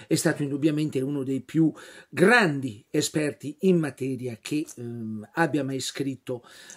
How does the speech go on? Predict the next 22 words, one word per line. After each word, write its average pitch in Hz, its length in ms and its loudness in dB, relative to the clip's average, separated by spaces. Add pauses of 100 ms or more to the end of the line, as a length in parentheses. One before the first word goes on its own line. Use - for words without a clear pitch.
(100)
a 220 160 2
proposito 160 600 2
dei 143 160 -2
mezzi 165 320 2
corazzati, 135 920 -6
eh, 127 260 -4
qui 147 360 -2
in 156 240 2
Italia. 92 680 -12
Allora, 165 420 2 (1300)
in 370 220 6
quest'opera, 175 760 4
in, 196 440 4
sfrutto 175 540 2
quest'opera 147 720 0
per 302 280 4
parlarvi 147 600 4
di 220 240 -2
un 220 160 4
mezzo 147 480 0
che 196 180 2
qua 147 320 2